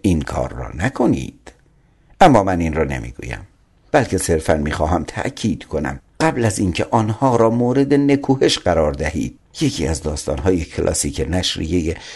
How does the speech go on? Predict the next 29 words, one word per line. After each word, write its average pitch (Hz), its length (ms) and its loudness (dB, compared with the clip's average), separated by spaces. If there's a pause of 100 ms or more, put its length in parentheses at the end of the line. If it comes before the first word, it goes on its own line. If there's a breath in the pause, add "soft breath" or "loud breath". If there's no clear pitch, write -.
ژورنالیسم 117 880 0
آمریکایی 69 680 -4
به 85 120 -2
نام 78 260 -2
غفلت‌های 92 760 0
پدر 82 320 -2
را 71 160 -4
بخوانید. - 720 -8 (960)
این 95 160 2
داستان 82 420 0
در 73 180 -4
اصل 107 360 0
به 67 120 -2
عنوان 95 400 -4
سرمقاله 71 840 -4
در 73 180 -6
نشریه 76 880 -4
ژورنال 170 440 2
خانگی 78 500 2
مردم 69 400 -2
چاپ - 340 -8
شد. - 240 -12 (640)
ما 208 140 4
با 175 140 4
اجازه 95 420 2
نویسنده 82 540 2
در 92 120 2
این 92 140 2
قسمت 78 400 -4